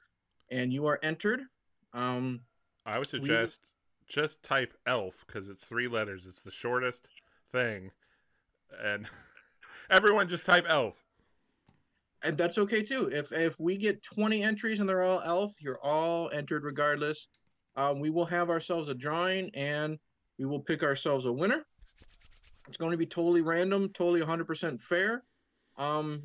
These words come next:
Speaker 1: and then we will find a way to get a hold of said person and mail it out. Um,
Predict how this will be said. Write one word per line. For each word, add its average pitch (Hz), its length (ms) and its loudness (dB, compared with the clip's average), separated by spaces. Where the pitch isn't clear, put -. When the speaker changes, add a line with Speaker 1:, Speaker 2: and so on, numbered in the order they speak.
Speaker 1:
and 147 160 -6
then 160 220 0
we 156 120 0
will 170 280 0
find 156 260 -2
a 160 40 2
way 156 200 2
to 147 60 -2
get 147 140 0
a 143 40 -2
hold 147 220 2
of 131 80 0
said 156 240 0
person 175 500 0
and 120 180 0
mail 131 220 2
it 127 80 0
out. 156 280 0
Um, 131 380 -2